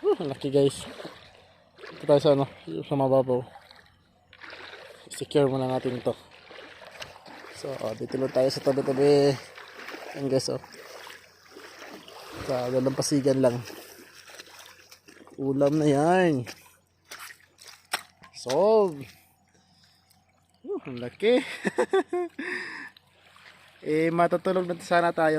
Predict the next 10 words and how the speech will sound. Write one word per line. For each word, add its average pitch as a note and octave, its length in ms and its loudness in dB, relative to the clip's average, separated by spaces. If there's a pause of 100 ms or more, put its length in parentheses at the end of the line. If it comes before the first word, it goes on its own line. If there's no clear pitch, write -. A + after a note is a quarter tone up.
ngayon. C3+ 320 0
Kaso, C3 480 -2 (320)
parang C3+ 320 -4
trip C#3+ 240 -10
ko C#3+ 80 -6
munang C#3 560 -6 (560)
magpasyal-pasyal B2+ 720 -10
dito C3 160 -8
sa - 160 -12
baybayin. B2 560 -4